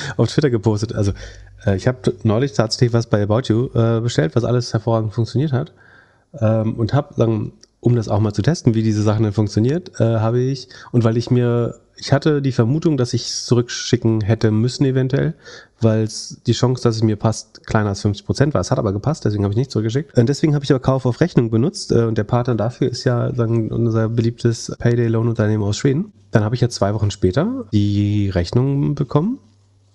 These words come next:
oder die, den Hinweis, dass meine Zahlung ja noch offen ist, ähm, und ich die Ware ja behalten habe. Also dass das jetzt, jetzt wäre ein guter Zeitpunkt, das zu zahlen. Und dann habe ich mich da eingeloggt, ähm, bei, bei Klarna. Also die Zahlungsaufforderung kommt dann von Klarna, weil die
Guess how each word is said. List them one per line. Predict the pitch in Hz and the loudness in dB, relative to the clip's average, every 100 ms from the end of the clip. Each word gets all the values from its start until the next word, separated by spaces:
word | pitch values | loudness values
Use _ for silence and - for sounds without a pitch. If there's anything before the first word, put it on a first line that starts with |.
| _ _ _ - - | _ _ _ -8 0
oder | 120 | 2
die, | 98 101 | 2 0
den | 101 | 2
Hinweis, | 98 117 147 214 254 - | 2 0 0 -2 -2 -2
dass | - 120 - | 0 0 0
meine | 170 160 | -2 0
Zahlung | 185 107 92 | 0 -2 0
ja | 92 | 0
noch | 90 98 | -2 -2
offen | 101 127 | 0 0
ist, | 233 - - | 0 -4 -4
ähm, | 147 127 139 143 | 0 0 0 0
und | 135 | 0
ich | 131 | -2
die | - 127 | 0 2
Ware | 95 90 | 2 0
ja | 87 | 0
behalten | 87 90 90 95 | 0 0 0 0
habe. | 101 151 | 0 0
Also | 131 | 0
dass | 123 123 | -2 0
das | 131 120 | 0 0
jetzt, | 120 - - - | -2 -4 -2 -2
jetzt | 120 | 2
wäre | 127 | 2
ein | 120 | 0
guter | 123 120 | 0 0
Zeitpunkt, | 120 113 117 | 0 0 0
das | 123 | -2
zu | - | -4
zahlen. | - 156 123 220 - _ _ | -4 0 0 -2 -6 _ _
Und | - 156 | 0 2
dann | |
habe | 110 | 2
ich | 101 | 0
mich | 101 | 0
da | 101 | 0
eingeloggt, | 90 87 113 - - | 2 2 0 0 0
ähm, | 139 143 170 214 254 - - | 2 2 0 0 -2 -4 -2
bei, | 180 180 | 0 0
bei | 180 170 | 0 0
Klarna. | - 160 220 285 - | 0 2 0 -4 -12
Also | - | -2
die | 110 | 0
Zahlungsaufforderung | - 110 117 127 - 113 110 | 2 0 0 -2 0 0 0
kommt | 117 117 | 0 0
dann | 113 110 | 0 0
von | 107 104 110 | 0 0 -2
Klarna, | - - 104 151 | -2 0 2 2
weil | 139 | 0
die | 123 127 | 0 -2